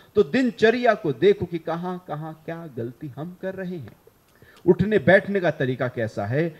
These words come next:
हमारा खान पान क्या है, हम कितना खाते हैं, क्या खाते हैं, कब खाते हैं, किस तरह से खाते हैं,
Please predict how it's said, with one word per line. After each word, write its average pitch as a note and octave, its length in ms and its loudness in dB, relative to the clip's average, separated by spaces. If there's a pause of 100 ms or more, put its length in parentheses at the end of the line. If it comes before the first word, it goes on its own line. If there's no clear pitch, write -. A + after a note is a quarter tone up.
(120)
हमारा C#3+ 240 4
खान G#3 520 0
पान C3+ 280 -2
क्या G#2 240 -10
है, B2+ 340 -8 (200)
हम E3+ 120 0
कितना G#3+ 420 0
खाते A2 420 -10
हैं, D#3 200 -4
क्या G3 300 4
खाते A2 420 -8
हैं, D3+ 220 -8 (120)
कब A3+ 260 4
खाते G#2+ 380 -8
हैं, D#3+ 180 -6
किस - 260 -4
तरह G#3 180 6
से F3 160 -4
खाते A2 400 -10
हैं, C#3+ 260 -14